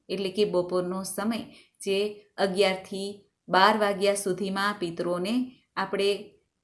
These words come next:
શ્રાદ્ધ કર્મ કરી શકીએ છીએ, બ્રાહ્મણોને ભોજન કરાવી શકીએ છીએ. શ્રી રામજીએ જે ઋષિઓને નિમંત્રિત કર્યા હતા, તેઓ બધા ત્યાં આવી ગયા. આવેલા એ ઋષિઓને જોઈને સીતાજી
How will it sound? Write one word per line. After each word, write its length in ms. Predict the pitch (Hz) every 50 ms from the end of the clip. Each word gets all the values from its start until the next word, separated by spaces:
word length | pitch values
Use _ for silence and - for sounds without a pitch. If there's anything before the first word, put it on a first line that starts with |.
| _ _ - -
શ્રાદ્ધ 420 | - 196 202 208 208 208 214 240 -
કર્મ 200 | 202 185 185 190
કરી 280 | 190 - 190 185 190
શકીએ 480 | 190 - - 214 202 - - 208 214 220
છીએ, 420 | 214 - - 208 208 226 247 254
બ્રાહ્મણોને 640 | 240 165 170 170 175 175 180 180 175 165 170 170 165
ભોજન 360 | 165 170 165 160 165 185 190
કરાવી 420 | 190 - 190 185 185 185 180 185
શકીએ 480 | 185 - - 180 180 - 190 196 202 202
છીએ. 300 | 202 - - 208 220 240 - - - - - - - - - - - - - - -
શ્રી 280 | - - 262 285 285 277
રામજીએ 720 | 247 247 226 226 240 233 240 240 240 240 247 247 254 247
જે 260 | - - 226 233 247
ઋષિઓને 600 | 247 240 226 233 - 220 208 208 202 202 202 208
નિમંત્રિત 600 | 202 196 185 175 180 175 175 175 190 202 208 - -
કર્યા 280 | 220 247 285 302 302
હતા, 360 | 277 240 190 - - 160 156
તેઓ 320 | 165 160 - 180 175 175 175
બધા 580 | 135 135 160 156 151 202 208 226 240 240 -
ત્યાં 200 | - 180 165 156
આવી 160 | 151 151 156 165
ગયા. 300 | 175 190 208 220 247 262 - - - - - - - - - - - -
આવેલા 480 | 180 190 190 180 180 170 170 165 165 170
એ 280 | - - 185 196 208
ઋષિઓને 680 | 208 190 175 170 - 170 156 156 156 156 160 160 165 165
જોઈને 460 | 165 - 175 165 160 160 160 170 190
સીતાજી 800 | 196 - - 160 - - 156 151 151 147 151 202 214 214 - -